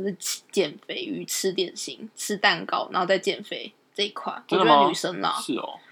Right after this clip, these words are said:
Speaker 1: 不知道为什么，我觉得女生对于减肥就是画上等号。但是我觉得以现代人而言，就是现代人等于减肥。
Speaker 2: 啊？
Speaker 1: 就是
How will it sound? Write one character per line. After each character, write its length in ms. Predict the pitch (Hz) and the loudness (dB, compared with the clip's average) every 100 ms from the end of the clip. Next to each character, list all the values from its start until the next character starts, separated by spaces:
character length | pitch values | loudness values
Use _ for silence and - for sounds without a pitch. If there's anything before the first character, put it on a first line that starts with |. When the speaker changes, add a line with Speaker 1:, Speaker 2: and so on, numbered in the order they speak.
| _ | _
Speaker 1:
不 80 | 214 | 4
知 40 | |
道 80 | 214 | 6
为 80 | 208 | 6
什 120 | 208 | 0
么， 80 | 160 | -4
我 120 | 160 | -2
觉 100 | 175 | 2
得 100 | 202 | 2
女 200 | 214 185 | 2 0
生 240 | 170 185 190 | 0 -2 2
对 180 | 202 175 | 4 4
于 40 | |
减 160 | 165 - | 2 0
肥 140 | - 190 | -4 -4
就 100 | 196 | -2
是 80 | |
画 180 | 196 180 | -2 -2
上 200 | 190 175 | 0 -2
等 140 | 185 - | -2 -8
号。 340 | - - - - _ - - | -8 -10 -12 -14 _ -20 2
但 140 | 330 | 6
是 60 | 359 | 8
我 140 | 285 | 6
觉 80 | 208 | 6
得 80 | 190 | 4
以 200 | 180 170 | 2 0
现 200 | - 214 | 0 2
代 160 | 202 180 | 4 4
人 80 | |
而 180 | 190 185 | 2 -4
言， 380 | 196 - - 220 _ - | -4 -6 -8 -12 _ -6
就 120 | 196 | -2
是 360 | 214 202 196 - _ _ _ _ _ | 2 4 2 -2 _ _ _ _ _
现 360 | - - 262 208 | -2 4 6 8
代 240 | 208 175 | 8 8
人 380 | 135 104 - 214 - _ _ | 6 2 -2 -12 -14 _ _
等 260 | 202 170 165 | 4 4 2
于 220 | 170 175 | -2 -4
减 220 | - 165 - | 0 -2 -2
肥。 440 | - - - 208 _ - | -10 -10 -10 -12 _ 2
Speaker 2:
啊？ 360 | 139 202 208 - _ _ | 4 4 2 -10 _ _
Speaker 1:
就 120 | - | -4
是 80 | 453 | 0